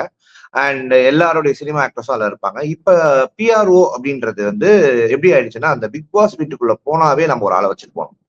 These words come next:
நாம ஒரு இண்டஸ்ட்ரி எக்ஸ்பர்ட்டை வச்சுட்டு போனோம் அப்படின்னு ஒரு குரூப் வந்து ஒரு பிளான் பண்ணி, அதாவது இந்த, இந்த target of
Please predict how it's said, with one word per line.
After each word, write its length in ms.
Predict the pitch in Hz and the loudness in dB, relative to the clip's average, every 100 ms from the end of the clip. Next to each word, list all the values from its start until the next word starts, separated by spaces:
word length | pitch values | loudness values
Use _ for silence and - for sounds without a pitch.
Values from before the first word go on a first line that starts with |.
| _ _ _ | _ _ _
நாம 280 | 143 156 156 | -2 -2 -2
ஒரு 220 | 143 135 127 123 131 | -2 -2 0 -2 -2
இண்டஸ்ட்ரி 560 | 196 208 214 - 208 | -2 -2 -2 -6 -10
எக்ஸ்பர்ட்டை 540 | 147 160 - 220 214 131 | -8 -10 -4 -2 -2 -4
வச்சுட்டு 280 | 117 - 104 | -6 -14 -14
போனோம் 240 | 90 80 _ _ _ _ - | -14 -14 _ _ _ _ -6
அப்படின்னு 380 | 143 151 151 147 | -2 -2 -4 -8
ஒரு 140 | 165 120 | -6 -6
குரூப் 260 | 127 135 | -10 -12
வந்து 320 | 104 95 107 127 110 92 85 67 58 _ _ _ _ _ _ _ _ - | -14 -10 -8 -6 -4 -6 -8 -12 -20 _ _ _ _ _ _ _ _ -4
ஒரு 120 | 123 | -2
பிளான் 320 | 123 143 151 135 | 0 -2 -2 -4
பண்ணி, 380 | 120 107 143 160 135 120 107 104 95 | -6 -6 -8 -6 -6 -6 -6 -6 -8
அதாவது 360 | 120 120 143 185 | -6 -2 0 -2
இந்த, 240 | 147 165 160 | -4 -4 -4
இந்த 280 | 151 170 156 | -4 -4 -2
target 400 | 156 175 185 196 185 | 0 0 0 -4 -2
of 160 | 190 | -4